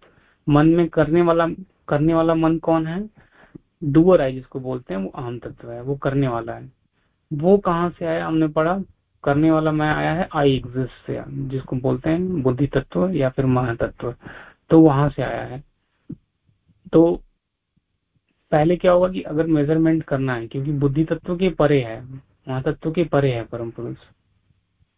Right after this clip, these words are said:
तो अगर मेजरमेंट करना है, अगर इस मन को एक तरह से परम पुरुष को मेजर करना है, तो पहले उसको मन को, डूअर आई को बुद्धि तत्व में मिलना होगा।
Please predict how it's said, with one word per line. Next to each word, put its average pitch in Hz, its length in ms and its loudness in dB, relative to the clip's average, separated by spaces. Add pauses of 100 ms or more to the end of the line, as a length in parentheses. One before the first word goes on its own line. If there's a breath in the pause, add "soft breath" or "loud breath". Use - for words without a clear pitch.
(200)
तो 123 500 0 (720)
अगर 151 200 6
मेजरमेंट 160 520 4
करना 151 380 0
है, 160 260 -8 (1500)
अगर 143 340 2
इस 147 80 -4 (220)
मन 151 280 4
को 165 360 2 (140)
एक 156 160 -6
तरह 156 180 0
से 160 440 0
परम 147 200 2
पुरुष 156 220 -4
को 160 120 0
मेजर 143 220 2
करना 139 380 0
है, 160 140 -2
तो 185 300 0 (560)
पहले 156 240 4
उसको 170 260 -2
मन 160 220 4
को, 185 220 -2 (760)
डूअर 151 280 6
आई 156 160 0
को 190 140 -6
बुद्धि 151 300 0
तत्व 160 280 -2
में 165 80 2
मिलना 135 300 2
होगा। 120 440 -6